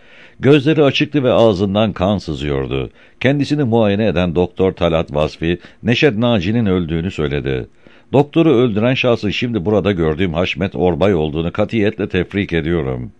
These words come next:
Mahkeme başkanı Celadet'e ısrarla yanılıp yanılmadığını sordu.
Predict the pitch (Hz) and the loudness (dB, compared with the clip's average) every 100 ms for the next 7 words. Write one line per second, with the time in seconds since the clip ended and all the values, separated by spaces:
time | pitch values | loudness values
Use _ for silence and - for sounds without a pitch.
0 | _ _ - _ _ _ - - _ - | _ _ -20 _ _ _ -20 -20 _ -2
1 | 123 - 151 151 139 135 131 76 95 95 | -2 0 0 0 -2 -2 -4 0 0 0
2 | 87 85 85 64 87 - 90 104 90 78 | 0 -2 -2 -4 -6 -2 0 2 0 0
3 | 78 80 92 80 82 87 71 67 71 - | -2 -4 -2 -2 -2 -2 -2 -4 -6 -6
4 | 67 67 64 64 | -4 -4 -6 -8